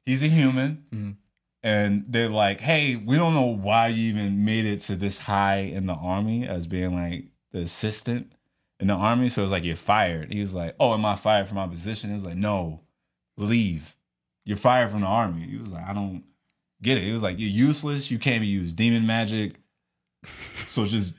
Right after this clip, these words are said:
Speaker 1: just, just bounce." And so him, he's just like, "Well, damn, like, I've been doing this since I was, like, a kid. Now I'm, like, in my thirties. What do I do now?" Like, kinda just walking around, still in his, like,
Speaker 2: Laid off in the demon world?
Speaker 1: Demon
Speaker 2: That's
Speaker 1: King
Speaker 2: crazy.
Speaker 1: arm-, like, is, is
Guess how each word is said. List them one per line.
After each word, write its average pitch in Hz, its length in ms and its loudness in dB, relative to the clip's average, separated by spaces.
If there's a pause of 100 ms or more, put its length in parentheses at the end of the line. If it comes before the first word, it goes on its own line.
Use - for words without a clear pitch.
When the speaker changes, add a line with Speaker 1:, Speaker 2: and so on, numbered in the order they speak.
(140)
Speaker 1:
just, 101 240 -2
just 98 280 -2
bounce." 113 460 0
And 120 100 -2
so 110 420 0
him, 143 340 0
he's 131 180 -2
just 113 220 -8
like, 87 320 -6 (560)
"Well, 104 100 -14
damn, 185 400 0
like, 98 160 0
I've 131 80 0
been 127 160 0
doing 123 220 2
this 135 180 2
since 107 480 -4 (320)
I 98 120 -8
was, 113 160 -2
like, 87 260 0
a 95 100 -2
kid. 131 480 0
Now 104 240 2
I'm, 113 80 2
like, 98 220 0
in 92 100 -6
my 80 220 -4
thirties. 92 680 -2 (340)
What 92 140 -4
do 95 120 -4
I 92 100 2
do 95 540 -2 (240)
now?" 92 420 0
Like, 78 340 -4 (520)
kinda 113 180 2
just 95 160 -2
walking 101 380 -2
around, 98 520 2
still 104 300 0
in 101 80 0
his, 98 200 0
like, 92 280 0
Speaker 2:
Laid 139 240 0
off 143 240 2
in 139 120 -2
the 123 40 -6
demon 156 320 0
world? 190 200 0
Speaker 1:
Demon 123 260 4
Speaker 2:
That's - 140 -2
Speaker 1:
King 117 140 4
Speaker 2:
crazy. 117 360 0
Speaker 1:
arm-, 120 80 -6
like, 104 220 4
is, 104 240 -2
is 104 360 -6